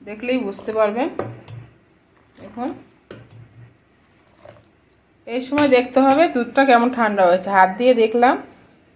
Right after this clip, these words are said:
মানে হাত ডুবে-, ডুবানো যায় এরকম ঠান্ডা হতে হবে। তো হয়ে গেছে। এবার দই বসানোর জন্য এখানে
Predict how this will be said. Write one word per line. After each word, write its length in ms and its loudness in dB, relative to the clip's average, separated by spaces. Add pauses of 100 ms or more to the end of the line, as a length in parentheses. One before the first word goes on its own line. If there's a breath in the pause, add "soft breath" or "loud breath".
(580)
মানে 120 -6
হাত 280 2 (260)
ডুবে-, 380 2
ডুবানো 340 6
যায় 300 6
এরকম 240 0 (100)
ঠান্ডা 260 0
হতে 240 0
হবে। 260 -8 (960)
তো 60 -12 (240)
হয়ে 240 4
গেছে। 260 2 (1300)
এবার 200 -4
দই 240 6
বসানোর 320 4
জন্য 220 4
এখানে 340 2